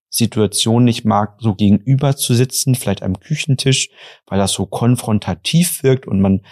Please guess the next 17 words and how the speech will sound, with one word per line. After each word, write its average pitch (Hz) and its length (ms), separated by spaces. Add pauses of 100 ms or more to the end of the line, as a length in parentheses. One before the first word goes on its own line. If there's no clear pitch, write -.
(200)
muss 143 260
sich 123 180
ja 110 100
quasi 101 380
die 98 80
ganze 113 300
Zeit - 80
in 104 100
die 104 100
Augen 123 280
gucken, 113 380 (380)
dass - 160
man 107 160
überlegt, 101 680
so 98 180
etwas - 320
aufzulockern, 117 920